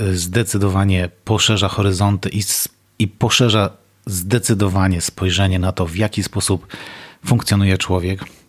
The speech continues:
Wiele ona wniosła. W piątym odcinku kontynuowałem wywiady. Zacząłem pomału czuć, że w tych wywiadach dobrze się czuję, a po drugie, że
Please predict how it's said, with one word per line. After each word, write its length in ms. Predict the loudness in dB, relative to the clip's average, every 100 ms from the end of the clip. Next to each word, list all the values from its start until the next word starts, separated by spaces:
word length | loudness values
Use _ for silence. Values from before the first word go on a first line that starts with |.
| -6
Wiele 260 | 0 2
ona 180 | 2 2
wniosła. 460 | 2 0 0 -2 -2 -10 -20 -20 -20 -20 -20 -20 -20 _
W 20 |
piątym 320 | 0 2 4 4
odcinku 560 | 2 0 2 2 0 0
kontynuowałem 720 | -2 2 4 4 4 2 2
wywiady. 480 | 2 2 2 0 -4 -8 _ _ -6
Zacząłem 520 | -4 2 4 4 2
pomału 340 | 2 4 2
czuć, 260 | 2 0 0
że 100 | 0
w 40 |
tych 140 | 0 0
wywiadach 380 | 0 0 0
dobrze 280 | 0 0 2
się 140 | 0 -2
czuję, 420 | 0 2 2 0
a 80 | -2
po 140 | -2
drugie, 340 | -2 0 2
że 360 | 2 2 0 -4